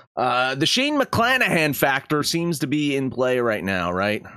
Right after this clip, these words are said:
It's just, uh, you're looking at the Rays, and it's just, man, this is a line you just can't bet them on. The Rays minus two fifteen this season. Like, I ju-, I'm just not, even, even with Cy Young nominee McClanahan on the mound, um,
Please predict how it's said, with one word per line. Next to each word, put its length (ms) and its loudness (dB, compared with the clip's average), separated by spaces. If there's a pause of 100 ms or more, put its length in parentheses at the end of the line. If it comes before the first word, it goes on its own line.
It's 220 -2
just, 240 -4
uh, 200 2
you're 200 0
looking 180 -2
at 60 -4
the 80 -2
Rays, 340 0
and 100 0
it's 80 -4
just, 200 -6
man, 200 -2
this 120 -2
is 20 -2
a 60 2
line 360 2
you 120 -2
just 160 -4
can't 220 -2
bet 180 0
them 120 0
on. 260 -2
The 120 2
Rays 300 0
minus 320 0
two 120 -2
fifteen 480 -2
this 140 -4
season. 380 -4
Like, 220 -8
I 140 -8
ju-, 160 -8
I'm 160 -4
just 160 -4
not, 120 -2
even, 260 -2
even 380 0
with 180 2
Cy 320 2
Young 260 2
nominee 460 2
McClanahan 540 0
on 100 0
the 60 -2
mound, 320 0 (760)
um, 500 -2